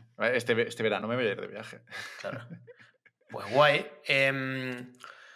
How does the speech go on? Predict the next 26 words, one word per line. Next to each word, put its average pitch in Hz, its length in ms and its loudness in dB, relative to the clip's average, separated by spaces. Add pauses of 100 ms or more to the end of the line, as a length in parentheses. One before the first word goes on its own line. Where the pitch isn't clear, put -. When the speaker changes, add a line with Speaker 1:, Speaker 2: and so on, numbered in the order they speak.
(840)
Speaker 2:
dos 151 380 4
invitados, 170 1080 4
¿vale? 170 460 2
Que 127 520 4
te 123 60 0
gustaría 123 360 0
que 135 100 2
trajéramos 120 440 0
al 113 140 -2
podcast. - 560 -8 (1120)
Speaker 1:
¿Dos 151 240 4
invitados? 165 680 4
Speaker 2:
Sí. - 520 -6 (560)
Normalmente 170 920 6
lo 135 140 6
dividimos 139 440 4
en 139 160 2
uno, 131 520 -2
que 131 360 6
es - 480 -4
alguien 135 280 2
que 139 120 2
sea 135 120 4
difícil 131 360 2
de 127 80 2
conseguir, 131 680 0